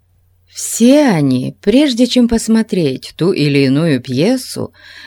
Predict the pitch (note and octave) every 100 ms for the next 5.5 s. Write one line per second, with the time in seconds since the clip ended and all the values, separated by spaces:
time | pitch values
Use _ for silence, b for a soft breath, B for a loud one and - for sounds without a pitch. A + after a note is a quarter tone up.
0 | - - D#3 D3+ C#3 C3+ G3 A3 G#3 D3
1 | C#3+ D#3+ D#3 C#3 D3 B2 - B2+ A#2+ D3
2 | G#3 F#3 - C3+ B2+ - B2 D#3 G#3 E3+
3 | B2+ B2+ D3+ D#3 F#3 - C#3+ C3 B2+ C3
4 | D3 - D3+ D#3 C#3+ C3+ - D3 D#3+ -
5 | - B3 B3 -